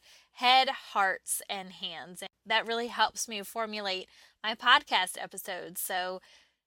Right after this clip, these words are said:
the head part is just making sense. The heart part is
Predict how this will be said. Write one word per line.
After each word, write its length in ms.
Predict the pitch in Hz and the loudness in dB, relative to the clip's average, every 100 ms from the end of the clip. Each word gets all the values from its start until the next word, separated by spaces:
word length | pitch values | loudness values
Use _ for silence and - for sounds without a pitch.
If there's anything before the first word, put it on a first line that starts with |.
| _ _ | _ _
the 60 | 214 | -4
head 320 | 220 269 285 | 0 0 0
part 260 | - 269 269 | 0 0 2
is 140 | 254 | -2
just 180 | 226 - | -4 -4
making 380 | 226 220 214 196 | -4 -6 -8 -6
sense. 460 | - 202 170 - | -2 -2 -4 -8
The 120 | - 190 | -10 -10
heart 360 | - 240 - | -2 -2 -2
part 420 | - - 214 214 - | -10 -6 -4 -4 -6
is 340 | 190 190 190 | -8 -8 -8